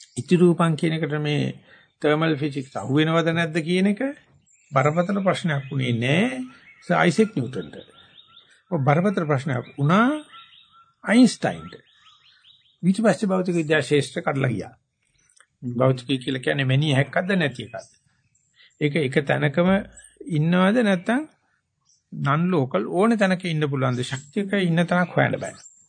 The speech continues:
එතකොට භෞතික විද්‍යාවේ තියෙන මිනිත ක්‍රම, උපමාන, මාන සියල්ලම මොකද්දෝ ගුප්ත භාවයකටපත් වෙන්න පටන් අරගත්තා.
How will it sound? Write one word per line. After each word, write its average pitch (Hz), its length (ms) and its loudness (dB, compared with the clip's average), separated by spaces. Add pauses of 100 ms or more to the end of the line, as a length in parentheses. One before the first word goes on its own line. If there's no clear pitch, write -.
(680)
එතකොට 196 360 2
භෞතික 185 380 0
විද්‍යාවේ 160 400 -2
තියෙන 147 260 -2
මිනිත 143 360 0
ක්‍රම, 160 300 0 (1040)
උපමාන, 139 520 -2 (200)
මාන 139 420 0 (520)
සියල්ලම 208 680 2 (1120)
මොකද්දෝ 208 920 0
ගුප්ත 214 280 -2
භාවයකටපත් 165 640 -2
වෙන්න 143 200 -8
පටන් 135 280 -2
අරගත්තා. 131 460 0